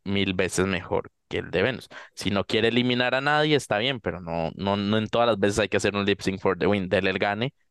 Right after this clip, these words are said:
a la que ustedes objetivamente como jueces están viendo que es la mejor, ¿verdad? Y si duró cinco minutos menos el episodio, pues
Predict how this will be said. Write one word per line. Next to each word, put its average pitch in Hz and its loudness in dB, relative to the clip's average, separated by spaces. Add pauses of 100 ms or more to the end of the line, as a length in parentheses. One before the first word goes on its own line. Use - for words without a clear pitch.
(200)
a 95 -2
la 90 -4
que - -6
ustedes 95 0
objetivamente 98 -2
como 113 2
jueces 123 2 (340)
están 98 -4
viendo 120 0
que 95 -2
es 92 -2
la 87 -2
mejor, 80 -4 (540)
¿verdad? 87 -2
Y 98 2
si 101 0
duró 98 4
cinco 110 -2
minutos 117 0
menos 98 0
el 110 2
episodio, 123 2
pues - -2